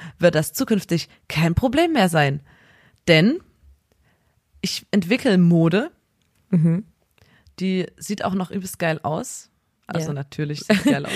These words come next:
Speaker 2: <laughs> Mode, die geil aussieht, das hab
Speaker 1: Das
Speaker 2: ich noch
Speaker 1: ist
Speaker 2: nie
Speaker 1: jetzt
Speaker 2: gehört.
Speaker 1: keine, ich wollte sagen, das ist Funktionskleidung, die aber geil aussieht.
Speaker 2: Ja, praktisch und
Speaker 1: Praktisch
Speaker 2: geil.
Speaker 1: und geil.
Speaker 2: So
Speaker 1: Das
Speaker 2: kann
Speaker 1: ist der
Speaker 2: <laughs>
Speaker 1: Slogan.
Speaker 2: Praktisch
Speaker 1: Wie nenn ich
Speaker 2: und
Speaker 1: das
Speaker 2: geil.
Speaker 1: denn?
Speaker 2: Die neue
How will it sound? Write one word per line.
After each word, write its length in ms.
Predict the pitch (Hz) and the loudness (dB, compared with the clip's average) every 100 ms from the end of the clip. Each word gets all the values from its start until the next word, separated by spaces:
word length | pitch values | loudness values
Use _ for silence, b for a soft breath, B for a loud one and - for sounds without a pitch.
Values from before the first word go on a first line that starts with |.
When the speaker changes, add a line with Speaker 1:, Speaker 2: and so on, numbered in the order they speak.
| - | -10
Speaker 2:
<laughs> 120 | - | 0
Mode, 400 | 208 247 359 330 | 4 6 6 4
die 200 | 233 214 | 0 2
geil 320 | 233 247 285 | 4 4 2
aussieht, 440 | 226 277 - 214 | 2 0 0 -2
das 120 | 190 233 | 0 0
hab 100 | 233 | 0
Speaker 1:
Das 80 | 220 | 2
Speaker 2:
ich 40 | |
noch 80 | 214 | 0
Speaker 1:
ist 60 | 220 | 2
Speaker 2:
nie 60 | |
Speaker 1:
jetzt 100 | 277 | 0
Speaker 2:
gehört. 120 | 214 233 | 4 4
Speaker 1:
keine, 100 | 262 262 | 4 0
ich 140 | 240 | 0
wollte 140 | 214 220 | 0 2
sagen, 220 | 214 226 | 2 2
das 140 | 208 | -2
ist 180 | - 220 | -4 -6
Funktionskleidung, 1700 | - 220 - - 247 330 - - - _ _ _ - 175 190 208 220 - | -2 -4 -2 0 2 2 -2 -12 -14 _ _ _ 0 4 4 2 -4 -6
die 220 | 196 208 | -4 2
aber 220 | 185 190 | 2 2
geil 300 | 175 185 202 | 2 2 2
aussieht. 480 | - 214 - 160 143 | 0 -2 -4 -10 -8
Speaker 2:
Ja, 240 | 185 170 - _ _ | 0 0 0 _ _
praktisch 600 | - 214 - 226 214 - | -2 -2 0 -4 -4 -8
und 400 | - 196 202 - - _ _ _ _ | -4 -2 -2 -6 -20 _ _ _ _
Speaker 1:
Praktisch 400 | - 165 175 175 | 0 2 4 2
Speaker 2:
geil. 80 | 160 | 0
Speaker 1:
und 180 | 196 185 | -2 0
geil. 380 | 196 160 151 143 b | 0 0 0 -6 b
Speaker 2:
So 160 | - 208 | -6 2
Speaker 1:
Das 140 | 226 | 2
Speaker 2:
kann 80 | 240 | 2
Speaker 1:
ist 160 | 226 | 0
der 80 | 262 | 0
Speaker 2:
<laughs> 180 | - 359 | 2 0
Speaker 1:
Slogan. 580 | 240 240 269 427 440 220 B B 494 | 0 2 2 2 -2 -2 B B -6
Speaker 2:
Praktisch 280 | 440 240 208 202 | -2 0 2 2
Speaker 1:
Wie 40 | 202 | 4
nenn 100 | 285 | 2
ich 80 | 262 | 2
Speaker 2:
und 60 | 214 | 0
Speaker 1:
das 80 | 214 | 2
Speaker 2:
geil. 280 | 240 240 | 4 4
Speaker 1:
denn? 100 | 202 160 B - | 2 0 B -4
Speaker 2:
Die 160 | 247 | 0
neue 560 | 254 226 214 240 269 311 | 2 4 4 4 4 2